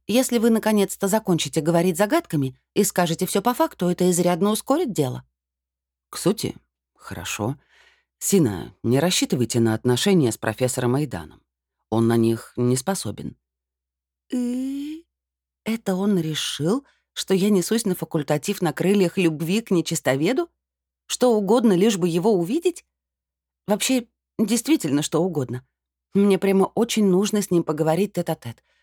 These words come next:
Да и тема сегодняшней лекции весьма интересная. Раньше я пребывала скорее в режиме выживания,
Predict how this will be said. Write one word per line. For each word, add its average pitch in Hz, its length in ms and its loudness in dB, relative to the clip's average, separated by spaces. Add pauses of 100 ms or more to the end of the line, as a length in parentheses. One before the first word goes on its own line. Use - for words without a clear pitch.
(160)
Да 170 140 2
и 180 100 2
тема 185 260 2
сегодняшней 170 540 2
лекции 185 360 0
весьма 185 300 0
интересная. 170 640 -6 (640)
Раньше 254 360 4
я 220 120 2
пребывала 208 460 2
скорее 196 400 2
в 160 40 -2
режиме 185 360 2
выживания, 170 680 -2